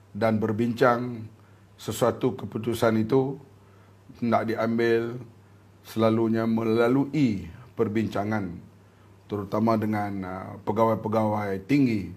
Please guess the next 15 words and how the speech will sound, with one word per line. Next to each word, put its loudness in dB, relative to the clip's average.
yang 2
mereka -2
ini -2
telah -2
lama 0
berada 0
di 0
kementerian -4
itu -6
atau 2
kementerian-kementerian -2
lain. 2
Saya 2
akan -6
berhubung, 0